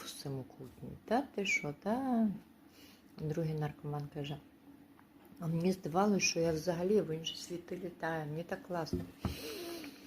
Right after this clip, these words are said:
Ой. Ну, а потім? А потім нічого, а потім в голові каша і таракани бігають.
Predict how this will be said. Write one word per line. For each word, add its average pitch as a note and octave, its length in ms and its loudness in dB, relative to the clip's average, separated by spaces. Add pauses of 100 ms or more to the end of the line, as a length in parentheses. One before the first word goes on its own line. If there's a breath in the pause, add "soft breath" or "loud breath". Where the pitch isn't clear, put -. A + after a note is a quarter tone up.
(1500 loud breath)
Ой. D4+ 440 12 (1500 loud breath)
Ну, A#3+ 520 12 (200)
а A3+ 120 12
потім? F#3 540 6 (200)
А F3+ 100 6
потім D#4+ 420 8
нічого, C#4+ 400 0
а D3+ 60 8
потім C#4 340 2
в B3+ 40 4
голові A#3+ 360 6
каша C#4+ 480 6
і A3 840 4 (160)
таракани F3 400 2
бігають. D3 580 0